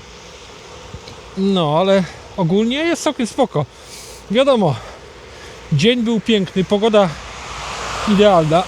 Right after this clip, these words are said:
więc z rodzinką byliśmy na plaży nad morzem, więc nie było szans, żeby w ciągu dnia pojeździć. Dlatego jeżdżę teraz, po nocy, jak nocny Marek.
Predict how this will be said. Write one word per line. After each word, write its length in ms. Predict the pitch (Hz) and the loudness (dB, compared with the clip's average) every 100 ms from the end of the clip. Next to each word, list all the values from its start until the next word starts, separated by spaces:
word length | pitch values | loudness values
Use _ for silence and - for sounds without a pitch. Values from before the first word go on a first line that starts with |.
| - | 0
więc 260 | 190 202 156 | 2 2 2
z 120 | 190 | 2
rodzinką 560 | 202 208 220 226 214 185 - - | 4 2 2 2 2 0 -6 -4
byliśmy 560 | 180 185 196 - 196 196 - - - - - - 320 | 0 2 0 0 0 0 -4 -16 -18 -18 -16 -12 -8
na 80 | 330 | -4
plaży 500 | 339 247 147 127 127 - - - - - - - - - - - | 0 0 0 -2 -4 -6 -18 -20 -20 -20 -20 -20 -20 -18 -12 -4
nad 140 | 160 | -2
morzem, 460 | 160 175 127 127 135 131 - - - - - - - - - - - - | 2 0 0 -2 -4 -6 -14 -18 -18 -20 -20 -20 -20 -20 -20 -20 -12 -2
więc 360 | 160 151 - | 0 0 -2
nie 100 | 170 | -2
było 300 | 160 175 165 147 - | 0 2 0 -2 -6
szans, 340 | - 175 160 | -4 -2 0
żeby 280 | 143 139 139 127 | 0 0 0 -2
w 100 | - | -6
ciągu 300 | 160 139 131 | -4 -2 0
dnia 300 | 131 131 127 | 0 -2 -2
pojeździć. 720 | - 127 117 - - - - - - - - - - - - 135 | -4 -2 -2 -4 -10 -8 -8 -10 -14 -20 -20 -18 -16 -16 -8 -4
Dlatego 320 | 143 165 151 | -2 -2 0
jeżdżę 300 | 151 127 139 | 0 0 -4
teraz, 360 | 135 104 - | -4 -6 -8
po 180 | - 175 | -2 0
nocy, 340 | 185 160 - - - - - - - - - - - | 2 0 -6 -12 -14 -18 -20 -20 -20 -18 -16 -12 -4
jak 180 | 151 180 | -2 0
nocny 380 | 202 - 196 190 | 0 0 0 2
Marek. 400 | 180 139 - | 2 0 -4